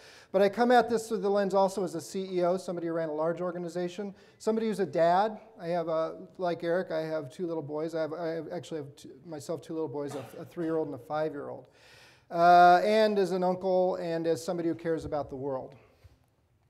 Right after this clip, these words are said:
Uh, and, um, and I, I like to say that everything I know about the physics of winning and success I learned from the campaign trail.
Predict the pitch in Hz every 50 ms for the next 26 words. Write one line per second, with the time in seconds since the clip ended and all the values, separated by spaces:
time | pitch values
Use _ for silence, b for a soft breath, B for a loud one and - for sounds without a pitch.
0 | - - - - 180 160 160 151 151 151 143 147 151 - 220 170 165 165 165 160
1 | 160 156 160 156 156 156 156 151 156 156 151 - b b b b b b b b
2 | b b b - 214 196 202 214 208 208 - 220 214 220 233 277 294 294 - 247
3 | - - - 220 214 208 202 196 170 180 170 165 170 165 190 208 185 202 208 196
4 | 202 202 196 185 180 175 170 170 170 170 165 151 160 165 151 - 156 131 - -
5 | 185 165 175 156 - - 160 143 151 165 160 160 156 151 147 127 - 151 127 -
6 | - 175 156 131 - 147 143 143 147 147 139 143 139 123 - _ - 147 143 139
7 | 131 - 143 135 127 123 127 120 127 117 - - 135 - 156 147 -